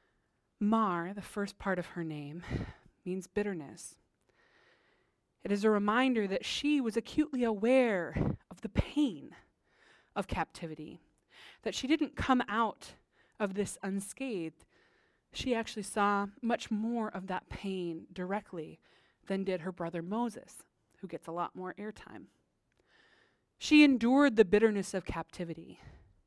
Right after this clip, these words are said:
but that also allowed her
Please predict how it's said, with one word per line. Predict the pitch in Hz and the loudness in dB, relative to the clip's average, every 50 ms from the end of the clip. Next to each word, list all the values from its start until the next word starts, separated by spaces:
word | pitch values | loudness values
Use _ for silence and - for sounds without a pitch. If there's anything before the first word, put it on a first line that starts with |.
| _ _ _ _ _ _ _ _ _ - - _ _ _ _ _ - | _ _ _ _ _ _ _ _ _ -20 -20 _ _ _ _ _ -6
but | 202 196 - | -4 0 4
that | 220 220 - - | 4 4 4 4
also | 220 233 269 294 - - 359 339 339 339 | 4 4 4 2 0 -4 -2 -2 0 0
allowed | - 233 226 220 202 190 202 202 208 202 | 0 0 0 0 0 2 2 0 -2 -2
her | - - - - 85 - | -6 -10 -12 -12 -12 -12